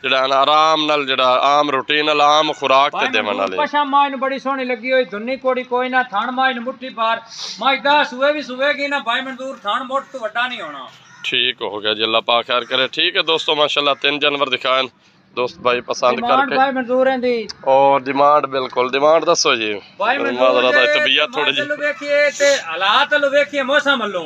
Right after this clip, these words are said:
Speaker 1: जी।
Speaker 2: तो मझ साढ़े चार लाख दी।
Speaker 1: ठीक है।
Speaker 2: लेकिन आपा थानू पता जायज रोजी लेके जानवर सेल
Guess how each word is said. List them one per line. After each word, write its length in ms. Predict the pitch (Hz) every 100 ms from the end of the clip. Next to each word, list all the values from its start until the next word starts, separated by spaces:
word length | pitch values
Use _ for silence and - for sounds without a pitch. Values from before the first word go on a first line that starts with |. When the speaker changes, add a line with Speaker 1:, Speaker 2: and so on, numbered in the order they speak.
| 135 120
Speaker 1:
जी। 220 | 131 135 131 123 -
Speaker 2:
तो 80 | 240
मझ 220 | 233 285 294
साढ़े 360 | 277 302 269 269
चार 300 | 247 233 220
लाख 220 | 208 170
दी। 160 | 147 123 113 -
Speaker 1:
ठीक 320 | 139 131 127
है। 140 | 139 120
Speaker 2:
लेकिन 320 | 202 247 285 269
आपा 240 | 262 285
थानू 220 | 269 277 277
पता 280 | 262 277 262
जायज 340 | 262 269 247
रोजी 220 | 247 247
लेके 340 | 262 247 254 254
जानवर 400 | 247 254 254 247
सेल 180 | 202 233